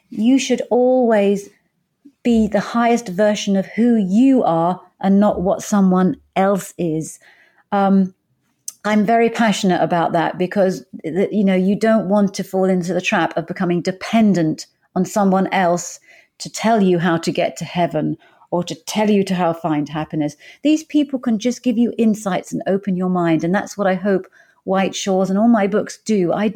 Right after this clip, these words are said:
I wouldn't actually <laughs> like people to follow me because then I would feel I have failed. My greatest joy is people finding their own path and their own meaning.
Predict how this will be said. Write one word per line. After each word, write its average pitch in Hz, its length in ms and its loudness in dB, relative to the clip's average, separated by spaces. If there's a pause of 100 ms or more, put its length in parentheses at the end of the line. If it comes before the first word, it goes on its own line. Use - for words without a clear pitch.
(100)
I 233 160 0
wouldn't 254 280 0
actually - 280 -4
<laughs> 208 80 -4 (100)
like 247 220 -4
people 208 240 -6
to 202 120 -10
follow 190 300 -2
me 175 220 -2
because 185 240 -8
then 196 160 -2
I 190 100 -2
would 190 160 -4
feel 180 420 -4 (400)
I 180 80 -2
have 175 260 -4
failed. 175 540 -2 (500)
My 226 280 2
greatest 233 580 0
joy 180 380 0
is - 160 -8
people 208 380 -4
finding 175 540 -2
their 156 240 -2 (160)
own 240 340 4
path 165 560 -4 (500)
and 196 180 2
their 190 180 2
own 185 360 2
meaning. 202 540 2